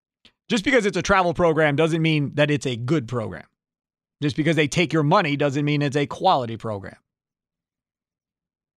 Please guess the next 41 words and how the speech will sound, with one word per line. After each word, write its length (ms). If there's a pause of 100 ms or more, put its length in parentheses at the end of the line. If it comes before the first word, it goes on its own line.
(220)
There 140
are 140
good 220
and 160
there 140
are 80
bad 240
of 100
everything. 440 (1080)
Now, 400 (760)
that 400
is 160
something 340
that 120
you 140
as 100
a 60
parent 220
have 100
to 80
determine. 420
Now, 280 (280)
when 80
it 60
comes 180
to 80
high 140
school 220
baseball, 600 (400)
you 140
live 160
where 100
you 140
live. 340 (840)
That's 160
it. 220 (640)
So 340 (340)
if 80
you 160
live 360
in 520